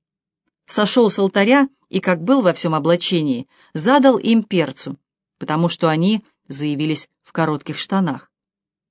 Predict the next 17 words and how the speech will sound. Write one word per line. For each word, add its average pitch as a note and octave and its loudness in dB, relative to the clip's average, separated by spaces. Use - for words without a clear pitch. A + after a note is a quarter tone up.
«Это D3+ -2
вам F3+ 4
не G3+ 4
курорт A#3 2
и G3 2
не D#3+ 0
цирк», C4 -2
говорит, D3 -4
«так D3 -4
что D#3 -4
проваливайте». D3 -2
Так D#3+ -2
и F3+ 2
вышвырнул C#3 -2
их C#3 -8
на D#3 -4
улицу. C#3+ -8